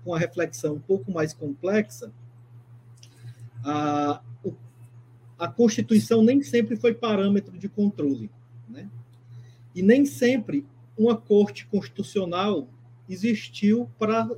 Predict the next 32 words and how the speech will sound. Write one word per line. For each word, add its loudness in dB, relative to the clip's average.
exercer 2
esse -8
controle, -6
né? -18
Isso -6
foi 8
algo 2
que -6
apareceu 0
com 0
o -2
processo -4
das 0
revoluções -2
liberais 0
e -4
com -2
a 2
formação 2
do 0
primeiro 2
modelo 2
de -6
Estado -4
de -8
Direito, -4
né? -10
Né, -10
dentro 4
da, 2
da, -6
da 0